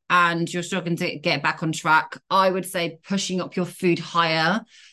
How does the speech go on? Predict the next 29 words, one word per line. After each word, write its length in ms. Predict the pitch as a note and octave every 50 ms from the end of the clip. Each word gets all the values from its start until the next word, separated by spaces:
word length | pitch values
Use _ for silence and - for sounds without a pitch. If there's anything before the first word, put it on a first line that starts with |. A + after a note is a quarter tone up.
| _ _ _ _
is 200 | - G3 F#3 F3
going 240 | F3+ - F3+ F3 E3
to 80 | E3+ F3
help. 360 | D#3+ E3 D#3+ E3 A#3 B3 - - -
Stop 240 | - - G#3 F#3 F#3+
trying 160 | - G#3 F#3+
to 80 | F#3 F#3
keep 280 | - G3 F#3 - - -
to 320 | - F3+ E3+ E3 E3 - -
low 200 | E3+ E3+ D#3+ D#3
calories. 640 | D#3 G#3+ G#3+ G3+ G3+ F#3+ G3 F#3+ F#3 F#3 F#3 - -
Stop 260 | - - G3+ F#3 -
trying 220 | - F#3+ F#3+ F3+ F3+
to 80 | E3
do 20 | E3
a 60 | E3
slow 240 | - - F3+ F3 E3
reverse 480 | E3 D#3 C#3+ E3 E3 E3+ E3+ F3 -
if 80 | E3 C#3+
that's 200 | D3+ - - -
maybe 220 | D#3 D3 D3 D3+
what's 220 | D3 C#3+ - - -
happening 320 | D#3+ - - D3 D3 D3
as 100 | C#3+ D3
well. 360 | F3 F#3 F3 F3 F3 E3+ E3+ - - - - - -
Um, 300 | - D#3+ D#3+ D#3+ D#3+ D3+
just 200 | D3+ F3+ D3+ -
get 220 | - G3+ F3+ -
your 160 | F#3+ G#3 G#3+